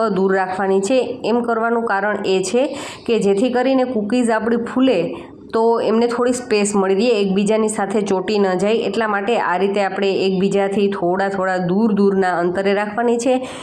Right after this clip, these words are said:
તો આ રીતે બધી જ કૂકીઝ આપણી ગોઠવાઈ ગઈ છે અને હવે આપણે જેમાં બેક કરવાની છે એ વાસણને આપણે અગાઉથી જ પ્રીહીટ કરવાનું છે, ગરમ કરી લેવાનું છે. તો લગભગ દસેક મિનિટ માટે મેં હાઈ ફ્લેમ ઉપર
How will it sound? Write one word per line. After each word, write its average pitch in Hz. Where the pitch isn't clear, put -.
તો 214
આ 190
રીતે 202
બધી 196
જ 196
કૂકીઝ 208
આપણી 196
ગોઠવાઈ 233
ગઈ 190
છે 233
અને 214
હવે 190
આપણે 240
જેમાં 214
બેક 208
કરવાની 196
છે 208
એ 202
વાસણને 208
આપણે 208
અગાઉથી 214
જ -
પ્રીહીટ 208
કરવાનું 190
છે, 233
ગરમ 208
કરી 190
લેવાનું 185
છે. 247
તો 226
લગભગ 196
દસેક 233
મિનિટ 220
માટે 214
મેં 202
હાઈ 175
ફ્લેમ 202
ઉપર 202